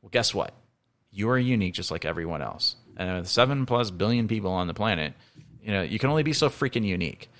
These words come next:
So try to have some, like, compassion for the other people, because there's nothing really that special about you in the, in the grand scheme of things. There's something very special about you within your, within your monkey sphere.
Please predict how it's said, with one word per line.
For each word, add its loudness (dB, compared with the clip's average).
So 6
try 6
to 8
have 4
some, 4
like, 4
compassion 4
for -2
the 2
other 2
people, -2
because 0
there's 0
nothing 2
really 0
that 2
special 2
about -2
you 2
in 6
the, 2
in 6
the 6
grand 6
scheme 4
of 2
things. -6
There's 0
something 0
very 8
special 4
about 6
you 2
within 4
your, 4
within 0
your 4
monkey 2
sphere. -4